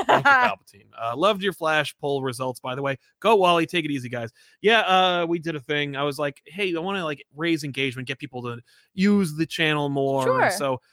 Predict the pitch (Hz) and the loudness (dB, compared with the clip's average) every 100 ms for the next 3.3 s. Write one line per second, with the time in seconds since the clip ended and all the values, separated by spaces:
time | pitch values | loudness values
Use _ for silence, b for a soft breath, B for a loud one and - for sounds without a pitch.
0 | - 120 120 131 147 202 - 160 139 131 | -8 -2 0 0 2 2 2 -4 -4 -6
1 | 120 156 - 151 143 147 143 131 127 123 | -6 -6 -4 -6 -4 -4 -4 -4 -4 -6
2 | 131 123 117 120 110 - 110 - 170 170 | -8 -8 -10 -10 -12 -10 -10 -2 0 0
3 | 170 160 147 | 2 2 2